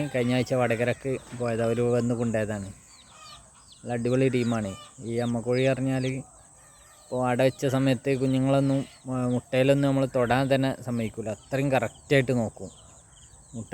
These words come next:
കറക്റ്റാക്കി നോക്കി വിരിയിച്ച് കുഞ്ഞുങ്ങളെ ഇറക്കി തരുന്ന ഒരു അമ്മക്കോഴിയാണ്. കുഞ്ഞുങ്ങളൊക്കെ ഉണ്ടല്ലേ,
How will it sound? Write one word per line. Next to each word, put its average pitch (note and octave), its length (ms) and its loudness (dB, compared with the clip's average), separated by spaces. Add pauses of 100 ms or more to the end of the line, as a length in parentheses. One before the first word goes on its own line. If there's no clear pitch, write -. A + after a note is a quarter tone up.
കറക്റ്റാക്കി B2+ 560 -2
നോക്കി B2+ 360 -4
വിരിയിച്ച് A#2+ 340 -4 (100)
കുഞ്ഞുങ്ങളെ A#2+ 380 0
ഇറക്കി A#2+ 280 -6
തരുന്ന A2+ 260 -2
ഒരു A2 80 -4
അമ്മക്കോഴിയാണ്. G#2+ 580 -4 (1500)
കുഞ്ഞുങ്ങളൊക്കെ A#2 480 0
ഉണ്ടല്ലേ, A2 300 0